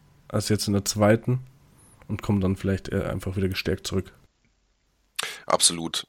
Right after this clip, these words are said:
Speaker 2: Ich schaue einfach auch nach vorne. Ich freue mich, irgendwann mal einen Aufstieg hoffentlich mal wieder mitzuerleben dann,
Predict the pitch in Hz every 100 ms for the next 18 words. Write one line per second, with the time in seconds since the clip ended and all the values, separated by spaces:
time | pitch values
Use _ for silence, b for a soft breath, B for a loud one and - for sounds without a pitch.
0 | _ _ 92 - 104 101 - 104 101 101
1 | 92 - 110 110 95 - 98 101 - -
2 | 101 101 90 95 92 95 90 85 - -
3 | - 127 123 120 117 123 117 113 113 110
4 | - 101 104 104 98